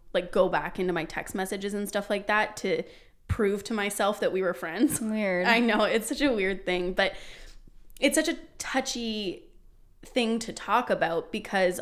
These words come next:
Speaker 1: obviously it's so emotional. There's so much pain and emotion behind it. Um, but something that was really hard for me was I started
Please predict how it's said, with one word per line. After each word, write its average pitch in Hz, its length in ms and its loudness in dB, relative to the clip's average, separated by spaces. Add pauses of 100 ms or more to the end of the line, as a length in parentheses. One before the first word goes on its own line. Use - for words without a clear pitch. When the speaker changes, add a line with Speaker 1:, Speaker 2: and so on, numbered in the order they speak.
Speaker 1:
obviously 190 680 2
it's - 160 -4
so 196 360 4
emotional. 185 520 0
There's 175 220 0
so 202 200 -2
much 190 260 -4
pain 190 340 0
and 170 100 -4
emotion 185 440 -2
behind 185 420 -2
it. 165 240 -2 (400)
Um, 196 560 2
but 226 220 2
something 233 500 0 (100)
that 196 420 4
was 196 240 -2
really 190 200 -2
hard 196 240 0
for 208 100 -6
me 196 140 -2
was 190 200 -2
I 190 140 2
started 202 380 0